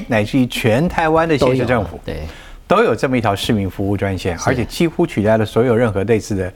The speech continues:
Speaker 1: 收集讯息的功能。
Speaker 2: 嗯。
Speaker 1: 一九九九专线到底是怎么来的？
Speaker 2: 其实，呃，一，是市长在他的选举的政见哈，就有提到说，希望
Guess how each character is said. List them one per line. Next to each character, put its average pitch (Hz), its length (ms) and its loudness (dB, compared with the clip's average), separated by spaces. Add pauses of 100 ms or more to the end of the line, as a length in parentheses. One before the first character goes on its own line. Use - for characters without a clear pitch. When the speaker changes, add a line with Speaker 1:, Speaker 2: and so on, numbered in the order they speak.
(240)
Speaker 1:
收 120 220 0
集 107 120 2
讯 101 200 0
息 95 100 -4
的 87 100 -4
功 101 200 -2
能。 78 100 -6 (160)
Speaker 2:
嗯。 - 60 -12 (300)
Speaker 1:
一 262 120 4
九 208 80 4
九 143 80 4
九 160 140 4
专 151 220 0
线 151 180 2
到 175 160 2
底 104 80 -2
是 90 140 -6
怎 85 120 -6
么 90 100 -10
来 76 180 -6
的？ - 80 -16 (320)
Speaker 2:
其 226 140 2
实， 170 420 2
呃， 123 460 2 (140)
一， 214 160 0 (460)
是 - 280 2
市 214 320 2
长 110 260 0
在 151 260 2
他 131 120 2
的 127 200 2
选 147 300 2
举 135 140 -2
的 113 120 -2
政 151 280 2
见 135 220 0
哈， 80 200 -10 (280)
就 190 140 4
有 117 40 0
提 123 220 -4
到 131 180 4
说， 123 280 2 (380)
希 - 220 2
望 156 280 2